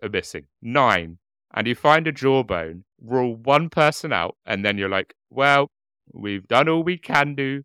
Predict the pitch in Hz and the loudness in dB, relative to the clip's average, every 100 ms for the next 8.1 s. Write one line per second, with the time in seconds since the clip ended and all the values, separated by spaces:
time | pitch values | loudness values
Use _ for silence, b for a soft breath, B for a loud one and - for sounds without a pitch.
0 | _ - 110 101 101 - _ _ _ - | _ -8 -2 -2 -2 -8 _ _ _ -6
1 | 123 123 - - - - _ _ _ 113 | -2 -2 -4 -18 -20 -20 _ _ _ -8
2 | 117 143 139 139 135 - 107 127 135 - | 0 2 2 0 -2 -8 -2 0 0 -2
3 | - 147 165 208 220 320 330 330 320 349 | -16 -4 -4 -4 0 0 0 -4 -8 -8
4 | - - _ _ _ _ _ 156 180 135 | -8 -10 _ _ _ _ _ 0 2 0
5 | 127 123 - _ 117 160 143 165 143 139 | 0 -4 -6 _ 0 2 4 2 -2 -6
6 | - 123 - 95 87 - 104 107 107 127 | 0 0 0 -4 -4 -6 -6 -4 -2 -4
7 | 127 - 98 - - - 143 139 120 95 | -4 -4 -6 -8 -16 0 2 4 2 0
8 | 90 | -2